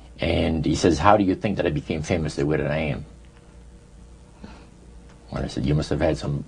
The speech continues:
good luck." Well, he says, "There's no such thing as good luck." He says, "There's either some power working for you somewhere,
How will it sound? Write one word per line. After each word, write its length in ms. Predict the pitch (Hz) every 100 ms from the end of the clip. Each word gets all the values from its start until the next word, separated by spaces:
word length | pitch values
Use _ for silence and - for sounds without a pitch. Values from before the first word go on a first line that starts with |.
| -
good 180 | 110 107
luck." 320 | 143 170 - - - - - - - - - -
Well, 80 | 76
he 40 |
says, 180 | 73 78
"There's 160 | 90 98
no 80 |
such 180 | 117 104
thing 100 | 139
as 100 | 87
good 240 | 76 - -
luck." 180 | - - - - - - - - - - -
He 60 | -
says, 240 | 90 82
"There's 340 | 87 98 80 -
either 480 | 123 131 135 120 127 - - - - -
some 320 | - - 139 120
power 400 | 135 117 85 82
working 300 | 104 107 107
for 140 | 98
you 100 | 90
somewhere, 580 | 87 87 80 80 71 69